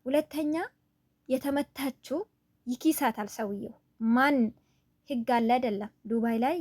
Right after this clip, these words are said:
ያኔ እህቶቻችን፣ እህቶቻችን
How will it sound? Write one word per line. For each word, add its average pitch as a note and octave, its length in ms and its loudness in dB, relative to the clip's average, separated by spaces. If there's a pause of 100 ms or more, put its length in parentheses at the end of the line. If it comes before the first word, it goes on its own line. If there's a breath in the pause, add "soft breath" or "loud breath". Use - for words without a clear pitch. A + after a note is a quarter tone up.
ያኔ G#3+ 200 -4 (800)
እህቶቻችን፣ C4+ 800 -4 (640)
እህቶቻችን D#4 800 -4